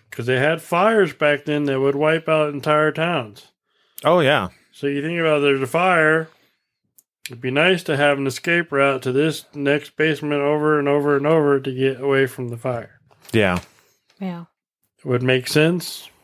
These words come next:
Speaker 1: to me.
Speaker 2: Yeah.
Speaker 1: More than, like, some criminal underground tunnel. <laughs> Maybe they used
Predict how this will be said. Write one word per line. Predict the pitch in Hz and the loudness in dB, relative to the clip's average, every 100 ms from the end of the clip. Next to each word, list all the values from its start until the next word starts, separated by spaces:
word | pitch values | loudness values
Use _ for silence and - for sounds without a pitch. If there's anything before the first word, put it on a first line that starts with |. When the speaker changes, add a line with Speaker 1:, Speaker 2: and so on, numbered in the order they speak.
| _ _ _ | _ _ _
Speaker 1:
to | - | -6
me. | 143 175 190 160 - - _ - | -2 0 0 -2 -8 -20 _ -6
Speaker 2:
Yeah. | - 98 90 - _ _ _ _ _ _ _ | 0 0 -2 -6 _ _ _ _ _ _ _
Speaker 1:
More | 143 151 151 | 2 2 2
than, | 147 143 | 0 0
like, | 139 135 120 | 0 0 -2
some | 143 143 | -4 -4
criminal | - - 143 151 143 139 | -4 -2 0 2 2 2
underground | 131 139 135 139 139 135 | 0 -2 0 2 2 0
tunnel. | 131 147 147 139 135 127 - | 0 0 0 0 -2 -4 -8
<laughs> | - 87 - - _ _ _ _ _ _ _ _ _ _ _ | -10 -10 -12 -20 _ _ _ _ _ _ _ _ _ _ _
Maybe | 131 139 147 156 170 | -2 2 4 4 4
they | 156 151 | 4 2
used | 139 135 135 143 156 151 | 2 2 4 4 2 -4